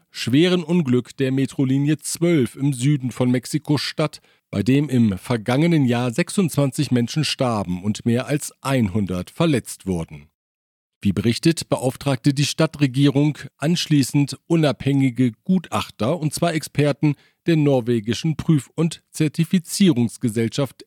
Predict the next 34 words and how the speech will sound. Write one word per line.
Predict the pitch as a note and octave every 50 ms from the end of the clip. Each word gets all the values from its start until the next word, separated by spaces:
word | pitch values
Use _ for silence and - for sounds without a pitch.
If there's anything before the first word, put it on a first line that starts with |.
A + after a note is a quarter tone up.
| _ _ _
D | _ - B2+ A#2+ A#2+
N | G2+ G#2+ G#2
V, | - - C3+ C3 C3 C#3+ C3+ - _ _ _ _ _ -
mit | A#2 B2 A#2+ -
der | D3 E3+ G3 G3 -
Ursachenforschung. | F3 E3 D#3 A#2+ A2+ G2+ - - F#2 - - - F#2 F2+ E2+ - - F2+ F2 F#2+ - _ _ _ _ _ _ _ _ _ _ _ _ -
Die | - D2+
ersten | E2+ C3 F#3+ - - - G3+
beiden | D3+ C3 B2 A#2+ B2 A2+
Berichte | A#2 - A2+ - - -
der | G2+ A2+ A2
Experten | G2+ G2+ - - - A2+ A2+ A#2 - - F3+ F3+
sprachen | - - - - A#2 A#2 - - C#3
von | C3 - E3+ F#3+ F#3
Planungs- | - - - D3+ C#3 B2+ A#2 A2 G#2 G#2 G2+ G#2 G2 - -
und | - - C3 C3+ D3 - - - _
Baumängeln, | - G2+ A#2 D3+ F#3 F#3+ F3 D#3+ D3+ D3+ D3+ D3+ D3+ D#3 D3 - _ _ _ _ -
die | C#3
zu | - - F3
dem | D#3+ F#3+ G3+ F#3+
Unglück | - D#3+ D3+ C#3 A2 - G#2 G2+ F#2 - _ _ _
geführt | - E3 - - - C#3 G#2+ F2+ - -
hatten. | - F2+ - _ - E2 F2 _ _ _ _ _ _ _ _ _ -
Anschaulich | - D#3 G3+ F#3+ - - F3 E3 D#3 C#3+ C#3 - -
zeigten | - - B2 A2+ G#2 - _ - G2
Fotos, | - - D3 E3+ F#3+ E3 - E3+ E3 D3+ B2 - -
wie | E3+ E3
mächtige | D#3 D#3 D#3 C#3+ - - D3+ C3 C#3+
Metallstifte | D3+ D#3 - - - E3+ F#3 F#3+ E3+ - - - C#3+ - - - - G2+ F#2 F#2
als | - G2+ G2+ -
Verbindungsstücke | - A#2+ G#2+ G2+ D#3 E3 F#3+ F#3+ F3 C#3+ A#2+ - - C#3+ - - C3
von | - - G3 G#3 F#3+
Elementen | - D3+ D#3 D#3+ D3 B2 A#2 A#2 A#2 _ - D3 D#3
fehlten. | - - - A#2 G2+ F2+ F2 - _ - E2 D#2+